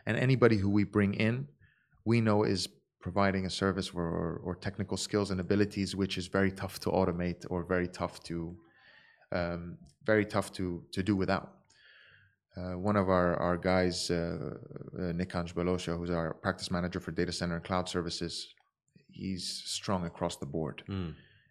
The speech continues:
Speaker 1: And, uh, Jonathan Kelly, my, my, uh, my partner and, and co-founder, is a, uh, thirty-year veteran in the I T space, ex-British intelligence, worked for all the major vendors, and also understands in depth what's needed.
Speaker 2: Mm.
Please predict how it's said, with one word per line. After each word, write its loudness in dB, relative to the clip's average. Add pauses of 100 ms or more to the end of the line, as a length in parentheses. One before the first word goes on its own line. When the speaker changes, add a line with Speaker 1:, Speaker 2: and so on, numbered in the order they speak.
(140)
Speaker 1:
And, -4
uh, -4
Jonathan 0
Kelly, -2 (100)
my, -6 (100)
my, -4
uh, -6
my -6
partner -2
and, -8
and -6
co-founder, -4
is -2
a, 0
uh, 0 (600)
thirty-year 4
veteran 2
in -4
the 2
I 0
T -4
space, -2 (560)
ex-British 0
intelligence, -4 (320)
worked -2
for -4
all 0
the -4
major -2
vendors, -2
and -4
also -4
understands -2
in -4
depth 2
what's -2
needed. -2 (300)
Speaker 2:
Mm. -8